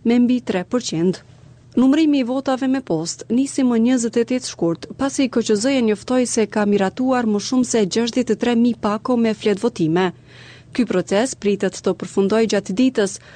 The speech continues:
ndërkohë që pritet të nisë edhe numrimi i votave me kusht dhe i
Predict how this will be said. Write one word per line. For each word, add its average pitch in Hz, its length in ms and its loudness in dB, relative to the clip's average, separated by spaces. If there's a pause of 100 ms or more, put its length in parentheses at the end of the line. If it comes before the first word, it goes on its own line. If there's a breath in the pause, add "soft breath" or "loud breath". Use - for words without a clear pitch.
(160 loud breath)
ndërkohë 240 400 -2
që 277 160 0
pritet 285 300 0
të 226 160 2
nisë 269 240 0
edhe 240 180 0
numrimi 262 400 2
i 233 120 0
votave 233 380 -2
me 240 120 -2
kusht 254 420 -2
dhe 185 140 2
i 175 80 0